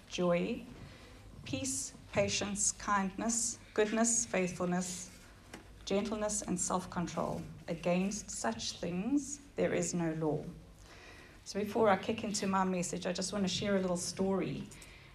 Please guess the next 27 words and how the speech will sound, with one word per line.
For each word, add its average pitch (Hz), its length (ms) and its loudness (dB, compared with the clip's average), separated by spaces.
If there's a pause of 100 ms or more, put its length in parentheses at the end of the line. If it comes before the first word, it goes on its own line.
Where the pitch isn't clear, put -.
(160)
One, 190 560 2 (280)
one 190 160 0
of 196 160 0
the, 175 440 4 (160)
the - 80 -2
fun 196 320 2
parts 185 400 0
of - 180 -6
being, 175 500 2 (280)
um, 160 340 -2 (460)
in 170 180 -2
kids 202 300 0
ministry - 680 -2 (760)
is 170 120 -4
that 170 160 2
we 175 100 -2
get 165 280 -2
to, 170 340 -2
to 160 180 -6
spend 180 320 -2
time 185 260 0
with 180 180 -2 (180)
such - 320 -6
precious - 380 -2
little 175 160 0
kids - 400 -2
that 175 340 -2